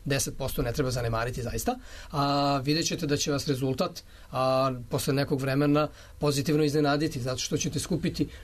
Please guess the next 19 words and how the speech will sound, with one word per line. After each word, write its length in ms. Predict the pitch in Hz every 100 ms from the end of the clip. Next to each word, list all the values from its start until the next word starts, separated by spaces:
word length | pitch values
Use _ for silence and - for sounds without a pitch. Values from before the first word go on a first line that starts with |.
| -
novac 500 | 139 143 160 156 - - -
koji, 400 | - 147 147 139
a, 340 | 139 139 135 135
nekom 340 | 139 147 139 131
običnom 400 | 143 156 180 147
štednjom 460 | - 131 131 180 214 - - -
u 60 | 156
slamarici, 640 | 151 143 156 143 - 143
banci 460 | 135 139 151 -
ili 200 | 147 135
nekoj, 360 | 143 143 139 120 - -
a, 300 | 131 127 131
koverti 540 | - 147 151 160 190 175 -
svakako 500 | - 151 151 - 147
ne 120 | 135
biste 200 | 131 156
mogli 220 | 135 139
da 80 | 123
imate. 320 | 110 - -